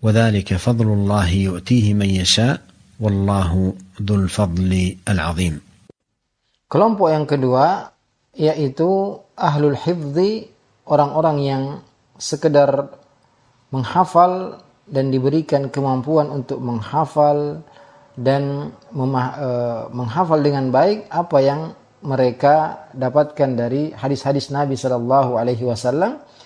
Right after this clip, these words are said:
Speaker 2: tapi mereka tidak diberi pemahaman, juga tidak diberi kemampuan untuk mengeluarkan hikmah-hikmah, hukum-hukum, dan fawaid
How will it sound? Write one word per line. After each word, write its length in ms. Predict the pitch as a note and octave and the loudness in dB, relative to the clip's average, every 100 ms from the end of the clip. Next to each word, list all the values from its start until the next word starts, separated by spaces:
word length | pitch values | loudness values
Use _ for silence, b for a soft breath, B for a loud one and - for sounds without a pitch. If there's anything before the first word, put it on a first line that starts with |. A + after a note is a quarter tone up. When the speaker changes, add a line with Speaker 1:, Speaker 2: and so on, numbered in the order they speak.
| B B B - | B B B -2
Speaker 2:
tapi 180 | F3 F#3+ | 0 2
mereka 340 | D3+ D3+ F3+ | 2 2 0
tidak 240 | D#3 C#3+ C#3 | 0 -2 -2
diberi 640 | C3 C3 C#3 D3 D#3 - - | -2 0 0 0 -2 -8 -8
pemahaman, 640 | C#3+ C3+ G#2+ B2+ B2 G#2+ G#2 - _ - | -4 -2 -2 -2 -2 -4 -10 -20 _ -6
juga 240 | B2+ D#3+ | 0 0
tidak 240 | D#3+ C#3 | 0 -4
diberi 280 | B2+ B2+ D3+ D3+ | -2 0 0 0
kemampuan 720 | C#3+ B2+ A#2+ C3+ D#3+ E3+ E3 | -4 -2 -2 2 2 2 -2
untuk 400 | D3+ C3+ D3+ D3 | -8 -6 -6 -4
mengeluarkan 920 | D3 C#3+ C#3 D3 D#3 - C3 A2 A2 - b b b b b | -2 -2 2 2 2 0 -4 -4 -8 -14 b b b b b
hikmah-hikmah, 840 | - F3+ E3 D3 D3 D3+ D3 D3 B2+ | -2 -2 0 -2 -2 -4 -4 -4 -2
hukum-hukum, 720 | D#3 D#3 D3 C3+ D3+ D#3 C#3+ | -4 -2 -4 -4 -6 -6 -4
dan 160 | B2+ A#2 | -4 -4
fawaid 440 | C3 C3 F3+ F#3+ | 0 4 4 2